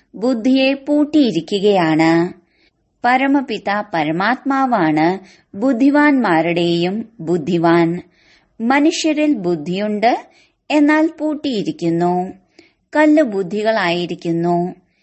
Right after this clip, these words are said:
ഇപ്പോൾ ബാബ വീണ്ടും നിങ്ങളെ പവിഴ ബുദ്ധിയാക്കി മാറ്റുകയാണ്. ആത്മാവിനെയാണ് ആക്കി മാറ്റുന്നത്. ബുദ്ധി ആത്മാവിലാണല്ലോ ഉള്ളത്. "നീ കല്ല് ബുദ്ധിയാണ്,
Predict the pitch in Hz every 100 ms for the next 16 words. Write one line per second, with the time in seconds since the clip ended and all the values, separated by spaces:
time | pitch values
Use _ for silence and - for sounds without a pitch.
0 | _ _ _ _ 214 208 208 185 175 175
1 | 170 175 151 156 156 151 269 240 - -
2 | _ _ 240 277 277 285 285 262 262 285
3 | 285 196 165 151 185 185 170 269 254 180
4 | 170 185 170 180 160 151 156 160 165 -
5 | _ _ _ _ _ _ _ 220 226 226
6 | 285 311 302 285 269 175 156 160 214 262
7 | _ _ _ 226 240 277 233 175 170 180
8 | 165 156 143 156 165 165 _ _ _ _
9 | _ 175 202 165 196 226 208 175 - 247
10 | 262 262 240 170 165 165 165 262 - 202
11 | 180 151 160 175 170 185 - _ _ _
12 | _ _ - 311 320 311 285 285 302 214
13 | 180 156 175 170 156 170 196 170